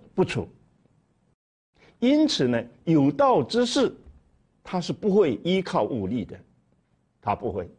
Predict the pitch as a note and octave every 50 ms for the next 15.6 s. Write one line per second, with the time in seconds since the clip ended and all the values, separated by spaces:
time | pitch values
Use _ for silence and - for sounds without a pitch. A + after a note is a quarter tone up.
0 | _ _ _ _ _ _ _ _ _ _ _ _ _ _ _ _ _ _ _ _
1 | _ _ - - C4+ D4 D4 D4+ C4+ - E3 B2 A#2+ - - - _ _ - C#4+
2 | C#4 C#4 C#4 C4 C4 C4+ G#3+ E3+ - B3 A#3 F#3 B2+ - C3 F#2+ E2 E2+ - -
3 | - _ _ _ _ _ _ _ - _ _ _ - A#3 B3 G#3 D#3 C#3 - F3
4 | F3 E3 F3 F3 D#3+ - - - G#2+ - F3+ E3+ C3 - G3+ F#3 A#2 - - -
5 | _ _ _ _ _ _ _ _ _ _ _ _ _ _ _ _ _ _ _ _
6 | _ _ _ _ _ _ _ _ _ _ _ _ - E3 G3 A#3 C4+ B3+ C4+ G#3
7 | - G#3 F#3+ F3+ D3 A2 F#2+ G#2 G2+ F#2 - - - - _ _ _ - - -
8 | C#3 - - A#2 F#2 A2+ D3+ C#3+ - - C3+ G#2+ - - _ _ _ _ _ _
9 | _ _ _ _ _ _ _ _ _ _ _ _ _ _ _ _ _ _ _ _
10 | _ _ _ _ - - F#3+ G#3+ A3 C#4 B3+ - - D#4+ D4+ D4+ B3+ A3 - C4
11 | B3+ A3+ F#3+ - G3+ F#3 F3+ D#3 A#2+ - - - - - - D#3+ D3+ D3+ - G#3+
12 | G#3 C#3 A#2+ C#3 B2 G2+ - C3 G2+ - - _ _ _ _ _ _ _ _ _
13 | _ _ _ _ _ _ _ _ _ _ _ _ _ _ _ _ _ _ _ _
14 | _ _ _ _ _ _ _ _ _ _ - C#4 D4 C4 D4 C4 G#3+ A3 F#3+ -
15 | A#3+ A3 C3+ - - A#2+ F#2+ F2 F2 E2+ F2